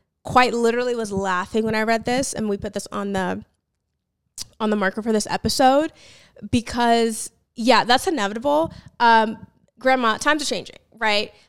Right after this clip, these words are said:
Um, people are swiping left, people are swiping right, people are doing other things as well. Times are changing. Um,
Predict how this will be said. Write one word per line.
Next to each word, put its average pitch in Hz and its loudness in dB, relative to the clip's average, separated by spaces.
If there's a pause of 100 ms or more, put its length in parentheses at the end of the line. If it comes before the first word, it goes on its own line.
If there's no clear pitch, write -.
(140)
Um, 208 4
people 226 -2
are 220 -2
swiping - -14
left, 269 2
people 214 -2
are 202 0
swiping 190 -8
right, 240 4
people 240 -2
are 220 0
doing 196 -10
other 277 -2
things 262 0
as 196 -10
well. 233 4
Times 208 -8
are - -12
changing. 254 -2 (380)
Um, 208 -2